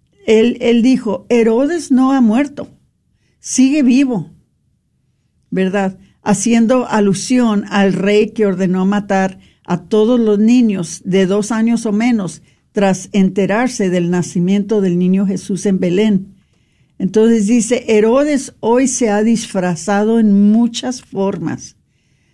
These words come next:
buscando e intentando eliminar al Hijo de Dios, y sigue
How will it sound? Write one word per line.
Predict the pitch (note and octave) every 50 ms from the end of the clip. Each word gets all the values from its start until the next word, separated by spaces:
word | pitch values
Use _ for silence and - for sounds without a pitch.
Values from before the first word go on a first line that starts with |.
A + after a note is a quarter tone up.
| _ _ _ _ -
buscando | F3+ G3+ A#3 A#3 - - - - B3+ B3 C4 C#4 C4+ B3+ D4 D4 D4 C#4
e | - A3+ G#3
intentando | G#3 G3+ G3 F#3+ G3 - - G#3+ G#3 G3+ G3 F#3 F#3+ - A3+ A#3 B3+ C4+ B3+ A3+ G3 F3 D3 - - - - -
eliminar | G3 F#3+ F#3+ G3 F#3+ F#3+ F#3+ F#3 G3 G3 A3 A#3+ B3 A#3 F3+ - - _ _ _ _ _ _ _ _ -
al | G3 F#3 F#3+ F#3+
Hijo | F#3+ F#3+ F#3+ - G3+ G3+ F#3+
de | F#3+ F#3 F3
Dios, | F3+ F3+ F3 E3+ D#3+ - - - - _ _ _ _ _ _ _
y | _ C4+ B3 A#3+
sigue | A#3 - - - - C#4+ C#4+ D4+ D#4 C#4+ A3+ G3+ - - C#3 -